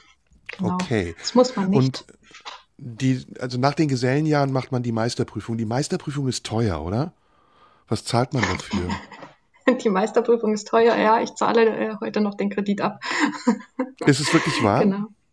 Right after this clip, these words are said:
Speaker 1: Ja, es ist wirklich wahr. Ähm, es gibt, äh, einen, ja, nennt sich Aufstiegs-bafög, ähm, hat in der Regel jeder einen Anspruch drauf.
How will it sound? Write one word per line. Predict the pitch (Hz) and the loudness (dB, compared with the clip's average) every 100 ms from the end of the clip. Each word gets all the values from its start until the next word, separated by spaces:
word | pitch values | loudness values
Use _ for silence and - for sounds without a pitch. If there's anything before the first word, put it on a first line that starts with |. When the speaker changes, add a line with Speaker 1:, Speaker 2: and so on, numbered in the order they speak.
| _ _ - | _ _ 0
Speaker 1:
Ja, | 220 180 | 4 4
es | 180 - | 2 -6
ist | - | -6
wirklich | 170 175 185 | -6 -6 -8
wahr. | 180 - - - 202 - | -10 -8 -10 -8 -10 -4
Ähm, | 180 175 180 185 - - - | -2 0 -2 -4 -8 -16 -8
es | 175 | 2
gibt, | 220 202 - | 2 2 0
äh, | - 202 175 151 - - - | 4 4 4 2 0 -10 -4
einen, | - 196 185 180 190 - _ | 2 4 4 0 -4 -10 _
ja, | - 180 180 | 2 4 4
nennt | 185 196 | 0 -2
sich | - - | -2 0
Aufstiegs-bafög, | 220 - 247 233 - - 220 - 254 254 _ _ _ _ _ | 0 0 -2 -2 -2 2 2 2 -2 -2 _ _ _ _ _
ähm, | 185 180 180 - _ - | -4 -4 -4 -10 _ -8
hat | 196 190 - - _ _ - 180 180 - | -6 -6 -8 -16 _ _ -14 -10 -8 -2
in | 208 | -2
der | 190 | 0
Regel | 190 196 | -2 -4
jeder | 190 185 180 | -2 -2 -2
einen | 180 | -2
Anspruch | 202 202 - 220 | -2 -2 -6 -10
drauf. | - 202 202 - | -4 -2 -2 -6